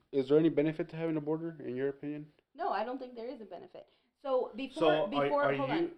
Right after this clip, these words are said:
Speaker 3: are you
Speaker 2: Before
Speaker 3: in
Speaker 2: they
Speaker 3: the,
Speaker 2: put,
Speaker 3: in the
Speaker 2: put up
Speaker 3: mindset
Speaker 2: borders, right? Before they put up borders, people from Mexico were coming over here, and then they were going back.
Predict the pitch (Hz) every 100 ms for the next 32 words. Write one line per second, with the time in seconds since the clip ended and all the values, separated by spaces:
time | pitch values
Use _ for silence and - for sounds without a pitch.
0 | _ 131 127 127 151 170 160 160 156 139
1 | 135 247 254 254 - 233 131 175 190 185
2 | - _ _ _ _ _ _ _ 202 214
3 | 220 254 254 254 233 196 190 123 - _
4 | _ _ _ _ 269 269 311 302 247 240
5 | 240 - 226 180 190 208 _ _ _ _
6 | _ 208 208 196 185 - - - 233 262
7 | 269 - _ - 202 196 202 156 117 _
8 | _ _ _ _ - 226 220 214 202 202
9 | 214 202 202 202 -